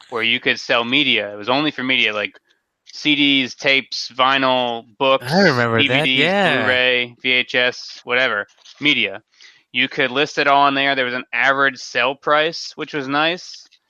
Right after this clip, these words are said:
Speaker 1: and, uh, it was, I think shipping was not included, so you'd be like, "Here's how much," and then there's the shipping, and you can buy and sell whatever you want. I s-, bought and, or I sold a lot of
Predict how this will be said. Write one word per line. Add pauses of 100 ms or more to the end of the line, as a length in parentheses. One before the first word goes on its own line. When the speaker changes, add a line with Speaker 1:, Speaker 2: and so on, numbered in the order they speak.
(220)
Speaker 1:
and,
uh, (1300)
it
was, (460)
I
think
shipping
was
not
included,
so
you'd
be
like,
"Here's
how
much,"
and
then
there's
the
shipping,
and
you
can
buy
and
sell
whatever
you
want.
I
s-, (120)
bought (160)
and, (200)
or
I
sold
a
lot
of